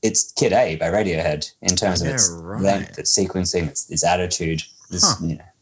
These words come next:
Speaker 2: Yeah, that's
Speaker 1: it's,
Speaker 2: true.
Speaker 1: it's
Speaker 2: And in, you know, it does have a lot of, it, as much as it's, it has a real sense of fun, but it has a very healthy dose of melancholy as well.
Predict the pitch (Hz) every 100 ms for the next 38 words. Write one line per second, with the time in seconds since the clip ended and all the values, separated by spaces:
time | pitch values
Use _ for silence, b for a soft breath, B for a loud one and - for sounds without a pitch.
0 | _ _ _ b b b 214 240 185 -
1 | 240 185 117 127 131 135 139 135 131 127
2 | - _ _ _ - 147 110 107 107 147
3 | 180 202 175 127 113 110 104 - 143 -
4 | 139 - 165 - 202 185 - - - B
5 | B B - 147 139 175 170 127 143 135
6 | - 127 110 98 - - 110 107 90 92
7 | 80 104 98 95 90 113 107 95 101 95
8 | - 92 90 90 - 87 87 85 90 85
9 | 85 78 76 - 82 76